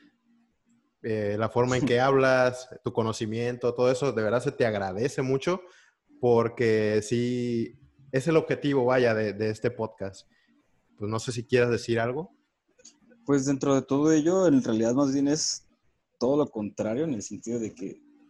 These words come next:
Speaker 3: yo les tengo que agradecer realmente la invitación, la, la reapertura para poder dialogar, o sea, tan a gusto de estos temas, que sí son muy diversos. Sin embargo,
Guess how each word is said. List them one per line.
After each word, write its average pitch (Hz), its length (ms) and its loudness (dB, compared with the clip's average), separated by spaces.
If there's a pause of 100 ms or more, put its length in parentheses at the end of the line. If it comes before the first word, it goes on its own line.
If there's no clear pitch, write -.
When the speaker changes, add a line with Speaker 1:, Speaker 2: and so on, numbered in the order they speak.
Speaker 3:
yo 120 340 0
les 113 160 -2
tengo 127 160 0
que 131 80 -4
agradecer 113 460 -2
realmente 113 600 -4
la 101 120 -8
invitación, 101 520 -10
la, 120 200 -4
la 104 160 -8
reapertura 104 600 -10
para 104 220 -12
poder 104 320 -8
dialogar, 107 480 -4
o 113 60 -6
sea, 113 180 -16
tan 113 220 -8
a 123 80 -6
gusto 127 540 -8
de 101 140 -10
estos - 280 -12
temas, 131 480 -6
que - 80 -14
sí - 160 -10
son 98 180 -12
muy 202 140 -6
diversos. - 640 -10 (720)
Sin 127 220 -4
embargo, 127 500 0